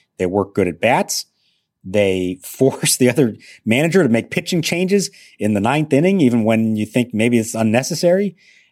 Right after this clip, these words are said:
And they always give themselves a chance with the tying run at the plate. In this case, even the go-ahead run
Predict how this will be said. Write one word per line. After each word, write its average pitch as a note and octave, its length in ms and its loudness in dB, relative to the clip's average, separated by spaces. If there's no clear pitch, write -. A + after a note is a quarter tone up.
And A#2 560 0
they G#2+ 260 0
always C3+ 420 2
give A2+ 260 0
themselves G#2+ 540 0
a G#2+ 100 -10
chance D3 420 -2
with - 120 -16
the - 40 -20
tying A#2+ 360 -2
run B2 120 0
at A#2+ 80 -6
the A#2 60 -6
plate. B2 320 0
In F2 120 -10
this A2 140 -4
case, B2 240 0
even G2 200 -4
the E2+ 80 -8
go-ahead B2+ 500 0
run C3 320 0